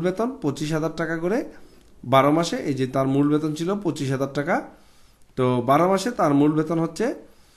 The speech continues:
পঁচিশ হাজার গুণ বারো, তিন লক্ষ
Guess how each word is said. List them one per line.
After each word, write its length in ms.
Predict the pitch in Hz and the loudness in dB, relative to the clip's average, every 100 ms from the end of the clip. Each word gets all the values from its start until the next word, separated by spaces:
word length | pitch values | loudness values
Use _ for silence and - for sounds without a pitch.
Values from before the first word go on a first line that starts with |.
| - - _ - - | -20 -20 _ -16 -4
পঁচিশ 260 | 147 139 165 175 | -2 0 0 2
হাজার 180 | 202 226 | 2 2
গুণ 120 | 147 143 123 | 4 4 4
বারো, 220 | 117 127 208 - - - - - | 2 2 -2 -6 -20 -20 -6 4
তিন 120 | 165 139 | 4 4
লক্ষ 160 | 127 | 2